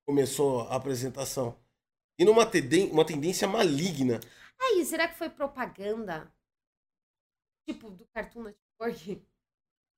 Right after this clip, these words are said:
Speaker 2: É, a Sony, a Sony tem, deve tá tentando ajudar a Cartoon Network a hypar, tá ligado? Tipo, ela só mostrou Cartoon.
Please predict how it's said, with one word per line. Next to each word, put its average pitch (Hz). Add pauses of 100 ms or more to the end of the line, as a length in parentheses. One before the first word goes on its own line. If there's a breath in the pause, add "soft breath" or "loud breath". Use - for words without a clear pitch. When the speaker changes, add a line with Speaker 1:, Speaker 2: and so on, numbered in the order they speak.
Speaker 2:
É, 349
a 311
Sony, 339
a 247
Sony 311
tem, 311
deve 294
tá 285
tentando 285
ajudar 262
a 269
Cartoon 240
Network 214
a 247
hypar, 233
tá 185
ligado? 185
Tipo, 220
ela 285
só 339
mostrou 320
Cartoon. 311